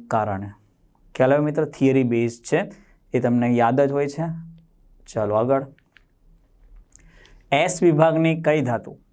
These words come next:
એન એ ઓ એચ સાથે પ્રક્રિયા કરી પાણીમાં દ્રાવ્ય હોય એવા સંકીર્ણ આપે? તો ફરીવાર મેં તમને યાદ કરાવી દઉં કે સંકીર્ણ ક્ષાર બનાવવા માટે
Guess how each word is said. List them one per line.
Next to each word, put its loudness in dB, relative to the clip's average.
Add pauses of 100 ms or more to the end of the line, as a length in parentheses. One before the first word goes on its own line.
(1160)
એન 2
એ 2
ઓ 2
એચ 2
સાથે -4
પ્રક્રિયા -2
કરી -2
પાણીમાં -2 (640)
દ્રાવ્ય 0
હોય 0
એવા 0
સંકીર્ણ -4 (180)
આપે? -6
તો -8
ફરીવાર 2
મેં -4
તમને -2
યાદ 0
કરાવી -2
દઉં 0 (400)
કે 0
સંકીર્ણ 0
ક્ષાર 0
બનાવવા -4
માટે 0